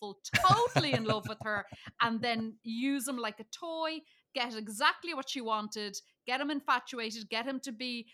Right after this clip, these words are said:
Speaker 1: her shoulder to cry on, get him to be, drop everything for her for the whole week. And then it was like, "Okay, goodbye." I thought, I thought she did that amazing.
Speaker 2: She did do that amazing,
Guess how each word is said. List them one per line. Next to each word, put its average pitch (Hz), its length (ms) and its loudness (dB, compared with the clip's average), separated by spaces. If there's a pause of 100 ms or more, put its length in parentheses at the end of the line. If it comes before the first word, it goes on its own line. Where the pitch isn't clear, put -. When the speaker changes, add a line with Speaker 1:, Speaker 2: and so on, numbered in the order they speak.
(160)
Speaker 1:
her 240 80 -8
shoulder 240 360 -4
to - 160 -10
cry 220 340 0
on, 220 180 -2
get 226 200 -4
him 254 120 -6
to 240 100 -8
be, 240 220 -6
drop 214 360 0
everything 226 460 -2
for 220 160 -6
her 214 180 -4 (420)
for 247 100 -4
the 220 100 0
whole 254 300 2
week. 233 340 -4 (100)
And 220 200 2
then 220 200 0
it 208 80 -10
was 208 120 -12
like, 220 200 -2
"Okay, 359 140 -6 (120)
goodbye." 294 340 4 (1300)
I 269 100 6
thought, 277 160 4
I 262 80 0
thought 285 260 2
she 277 100 -2
did 240 180 0
that 214 120 0
amazing. 190 420 -8 (680)
Speaker 2:
She - 200 0
did 277 240 0
do 117 120 2
that 101 180 6
amazing, 90 640 -2